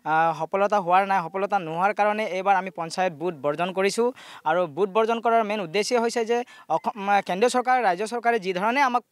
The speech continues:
আহ, মানে প্ৰবঞ্চনা আৰু প্ৰতাৰণা কৰিছে, সেই প্ৰবঞ্চনা আৰু প্ৰতাৰণাৰ কাৰণে আমি, আহ, আমাৰ, আহ,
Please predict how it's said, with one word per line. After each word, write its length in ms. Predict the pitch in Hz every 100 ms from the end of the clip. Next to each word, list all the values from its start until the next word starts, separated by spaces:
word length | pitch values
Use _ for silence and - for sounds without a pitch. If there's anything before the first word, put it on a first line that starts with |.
| _ _ _
আহ, 220 | 165 180 185
মানে 460 | 185 196 185 170 151
প্ৰবঞ্চনা 420 | 170 202 233 233 220
আৰু 80 |
প্ৰতাৰণা 420 | 208 160 175 180 175
কৰিছে, 440 | 143 156 - 101 _ _ -
সেই 100 | 220
প্ৰবঞ্চনা 760 | 190 185 214 226 226 220 214
আৰু 180 | 214 226
প্ৰতাৰণাৰ 560 | 220 170 160 196 208 208
কাৰণে 320 | 202 208 220
আমি, 380 | 196 180 208 277 - _
আহ, 240 | 160 170 170
আমাৰ, 320 | 170 190 214 226 233
আহ, 400 | - 170 165